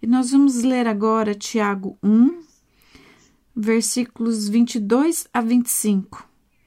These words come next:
Eu vou ler aqui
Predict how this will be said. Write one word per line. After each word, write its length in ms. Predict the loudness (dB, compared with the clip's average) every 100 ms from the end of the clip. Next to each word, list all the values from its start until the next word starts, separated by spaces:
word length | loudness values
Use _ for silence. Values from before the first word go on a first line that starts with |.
| _ _ _ _ _ _ _
Eu 140 | -6
vou 880 | -4 -2 0 2 0 0 -2 -4 -10 _ _ -4
ler 640 | 0 2 2 0 -6 -10 _ -10
aqui 840 | -10 -8 -4 -2 0 0 -4